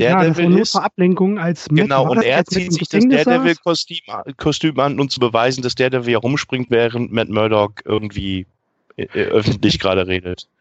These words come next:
Speaker 2: Dann wird das wahrscheinlich, ich muss jetzt mutmaßen, dann wird das
Speaker 1: <clears throat>
Speaker 2: wahrscheinlich auch, äh, bei Daredevil möglicherweise in dem Brubaker Run gewesen sein, als Brubaker parallel mit Fraction Iron Fist geschrieben hat. Das
Speaker 1: Ja.
Speaker 2: könnte sein. Das ka-,
Speaker 1: Das kann
Speaker 2: das
Speaker 1: gut
Speaker 2: müsste auch
Speaker 1: sein.
Speaker 2: ungefähr in der Zeitspanne gewesen sein.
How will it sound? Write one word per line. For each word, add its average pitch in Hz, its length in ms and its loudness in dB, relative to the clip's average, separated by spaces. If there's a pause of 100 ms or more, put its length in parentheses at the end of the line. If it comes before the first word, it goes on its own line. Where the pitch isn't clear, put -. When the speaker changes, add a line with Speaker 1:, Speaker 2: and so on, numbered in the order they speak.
(140)
Speaker 2:
Dann 139 280 2
wird 180 160 2
das 190 340 2
wahrscheinlich, 170 540 0
ich 139 100 0
muss 190 160 4
jetzt 151 140 2
mutmaßen, 156 480 0
dann 143 80 2
wird 175 80 0
das 185 140 0
Speaker 1:
<clears throat> - 0 -
Speaker 2:
wahrscheinlich 175 520 -4
auch, 190 220 -20
äh, 180 220 2
bei 156 180 -2
Daredevil 170 580 2
möglicherweise 170 720 4
in 170 80 4
dem 175 100 4
Brubaker 175 380 2
Run 175 180 2
gewesen 175 360 4
sein, 170 280 2
als 170 500 -2 (120)
Brubaker 180 500 2
parallel 165 520 2
mit 160 120 0
Fraction 170 600 0
Iron 170 260 4
Fist 156 240 0
geschrieben 139 420 0
hat. 127 140 -2 (480)
Das 151 140 2
Speaker 1:
Ja. 107 60 2
Speaker 2:
könnte 202 200 4
sein. 170 240 2 (120)
Das 143 200 -12
ka-, 190 120 -6
Speaker 1:
Das - 180 -10
kann - 80 0
Speaker 2:
das 117 60 2
Speaker 1:
gut 180 80 6
Speaker 2:
müsste - 160 2
auch - 40 6
Speaker 1:
sein. 214 80 0
Speaker 2:
ungefähr 233 380 0
in 196 60 -6
der 190 120 -8
Zeitspanne 185 520 0
gewesen 160 340 4
sein. 131 260 0